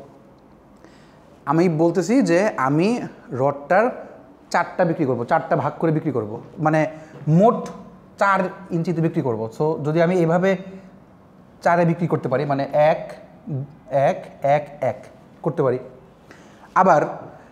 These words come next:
আমি যদি বলি যে এক না করে এখানে এক দিলাম, যদি আমি এখানে এক এক রাখি, তাহলে হচ্ছে যে দুই করে, মানে যদি আমি প্রাইসটাকে ধরি, ম-, ম-, মনে করেন যে ডলারে, suppose।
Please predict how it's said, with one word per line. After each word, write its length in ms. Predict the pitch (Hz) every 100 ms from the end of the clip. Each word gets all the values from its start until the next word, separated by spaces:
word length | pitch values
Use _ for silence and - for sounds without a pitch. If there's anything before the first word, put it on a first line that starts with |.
| -
আমি 200 | 151 160
যদি 120 | 170
বলি 420 | 160 151 151 143
যে 440 | 151 139 139 135 139
এক 240 | 165 165
না 140 | 165 160
করে 220 | 156 139
এখানে 220 | 139 160
এক 300 | 170 160 147
দিলাম, 320 | 156 143 196 233 - - - - -
যদি 160 | 143 160
আমি 100 | 196
এখানে 160 | 208 220
এক 260 | 202 208
এক 140 | 214 196
রাখি, 340 | 160 - 135 - - - - - - - - -
তাহলে 160 | 156
হচ্ছে 240 | 175 170 175
যে 220 | 202 262 - - - - - - -
দুই 260 | 131 185 180
করে, 300 | 170 156 226 - - -
মানে 120 | -
যদি 200 | 165 180
আমি 120 | 180
প্রাইসটাকে 480 | 180 180 165 175 175
ধরি, 200 | 151 160 156
ম-, 140 | 151 160
ম-, 200 | 165 160
মনে 120 | 151
করেন 140 | 143
যে 80 | 139
ডলারে, 300 | 135 135 110 - - -
suppose। 220 | 131 117